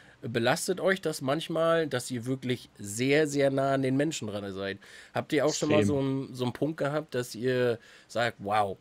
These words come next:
Speaker 1: wartet mal, wir müssen erst mal fünf Schritte wieder zurückgehen, das ist viel zu viel, das ist viel zu nah an dir dran"? Das sind ja schon Menschen, die sitzen quasi neben dir auf deinem Schoß oder so.
Speaker 2: Ja, sicher. Klar,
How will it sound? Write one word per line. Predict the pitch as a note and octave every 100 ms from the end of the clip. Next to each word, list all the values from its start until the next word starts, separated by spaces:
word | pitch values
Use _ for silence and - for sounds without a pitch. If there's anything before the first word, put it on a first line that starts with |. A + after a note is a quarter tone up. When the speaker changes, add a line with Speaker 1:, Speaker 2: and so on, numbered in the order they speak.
| -
Speaker 1:
wartet | A#2 A2
mal, | G#2 G2+ G2
wir |
müssen | G#2+ B2+ C3+
erst | A#2 A#2+
mal | A2+
fünf | G#2+ C#3 B2+
Schritte | - B2+ B2+
wieder | A2+ A2+
zurückgehen, | - G2 B2+ - D3+ D#3+
das | A#2+ G#2
ist | G#2 - -
viel | - - E3
zu | B2+ -
viel, | - G2 F#2+ F2
das | A2 G#2
ist | A2
viel | - - E3+ D3+
zu | -
nah | C3 C#3 C#3
an | A#2
dir | A2 A2
dran"? | A#2+ C3 G#2
Das | G#2
sind | - C3
ja | A#2+
schon | B2
Menschen, | B2 C3 -
die | B2
sitzen | A#2 C#3+ -
quasi | B2 C3 A#2 A#2+
neben | C3 C#3+
dir | C3+ B2
auf | A#2
deinem | A2+
Schoß | A2 D3+ C#3+ -
oder | G2 F#2+
so. | F#2+ F#2 - - A2+
Speaker 2:
Ja, | G#2
sicher. | G#2 A#2+ A2+ G#2+ - _ _ _ _ _ _ _
Klar, | - C#3+ C#3+